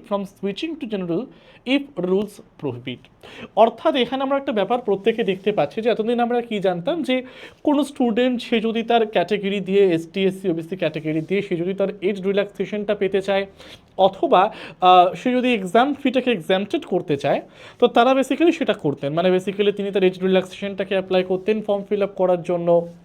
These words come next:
আহ, বা হচ্ছে গিয়ে তিনি ফিটাকেও এক্সামটেড করতেন। But after this আমরা প্রত্যেকে কি দেখতে পেতাম যে তারা যদি ইউআর ক্যাটাগরি থেকে বা ইউআর ক্যাটাগরির যে কাট অফটা তৈরি হয় যে কোনো সরকারি চাকরির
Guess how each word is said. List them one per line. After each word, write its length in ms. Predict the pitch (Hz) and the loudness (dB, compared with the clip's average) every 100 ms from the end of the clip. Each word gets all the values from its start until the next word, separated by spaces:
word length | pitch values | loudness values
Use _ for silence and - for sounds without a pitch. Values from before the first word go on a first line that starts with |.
| - - | -6 4
আহ, 280 | 165 156 156 | 8 8 8
বা 200 | 170 170 160 | 8 8 6
হচ্ছে 260 | 165 - | 0 -4
গিয়ে 140 | 170 165 | -4 -2
তিনি 280 | 170 170 170 - - - | -2 -6 -6 -12 -20 -8
ফিটাকেও 380 | 240 233 220 226 | -4 0 0 4
এক্সামটেড 520 | 214 170 190 180 170 - | 2 4 -2 -2 -4 -4
করতেন। 280 | 143 - 247 - - - - - | -4 -2 -4 -6 -16 -20 -20 2
But 160 | 185 196 - - _ _ 175 180 | 2 2 -4 -18 _ _ 4 4
after 360 | - _ 359 330 156 | 2 _ 4 4 2
this 180 | 147 185 - - - _ _ _ _ _ _ - 196 | 2 0 -6 -18 -20 _ _ _ _ _ _ -2 2
আমরা 160 | 208 226 | 2 0
প্রত্যেকে 420 | 220 220 226 240 | -2 -2 -2 -2
কি 120 | 233 | -2
দেখতে 280 | 226 226 240 | -4 -4 -6
পেতাম 260 | 254 392 | -4 -4
যে 100 | 349 294 | -2 -2
তারা 280 | 247 214 | 2 4
যদি 280 | 220 226 247 254 | 4 2 -2 -4
ইউআর 300 | 214 208 233 | 0 4 4
ক্যাটাগরি 460 | 233 190 190 190 202 | 2 -4 -2 -4 -4
থেকে 420 | - 208 214 214 - | -4 0 2 2 0
বা 160 | 170 170 | 2 2
ইউআর 280 | 175 185 220 | 2 2 2
ক্যাটাগরির 560 | 226 180 180 180 190 180 | 2 -2 -2 -2 -2 0
যে 160 | 202 202 - | 0 0 0
কাট 180 | 175 269 | 0 0
অফটা 280 | 311 - | -2 -2
তৈরি 260 | 240 202 208 | 0 2 2
হয় 200 | 185 214 202 | 0 -2 -4
যে 60 | |
কোনো 220 | 190 190 | -8 -8
সরকারি 400 | 185 170 156 165 | -4 -4 -2 -4
চাকরির 360 | 160 160 151 139 | -4 -6 -6 -8